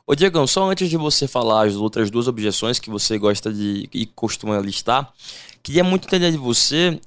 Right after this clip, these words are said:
é, se tem como antever essas objeções, pelo menos as três que você citou até agora, e como antecipar, não só como antecipar, mas como lidar com essa objeção quando já se sabe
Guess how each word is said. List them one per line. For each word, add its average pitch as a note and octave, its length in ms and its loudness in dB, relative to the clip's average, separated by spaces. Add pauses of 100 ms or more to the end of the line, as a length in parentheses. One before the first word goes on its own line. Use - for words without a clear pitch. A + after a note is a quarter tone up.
é, B2 220 4
se - 180 -2
tem A#3 200 0 (180)
como G3+ 340 2
antever F3+ 680 2 (340)
essas A#2 280 -4
objeções, A2+ 480 0
pelo C#3 180 0
menos C#3+ 160 -4
as D3 220 -4
três A2 300 -2
que - 120 -18
você G#2 380 -6
citou - 260 -10
até G2 140 -6
agora, B2+ 440 -2 (440)
e F#3+ 260 -2 (340)
como C#4 440 4
antecipar, F#3 600 0
não A#3+ 80 4
só B3 160 2
como G#3+ 180 0
antecipar, F#3 440 2
mas B2+ 160 0
como A#3 220 2
lidar D3+ 520 0 (440)
com D3 120 4
essa C#3+ 120 0
objeção C#3 400 0
quando F3+ 340 0
já F#3 140 2
se G#3 160 -4
sabe F#3 540 -4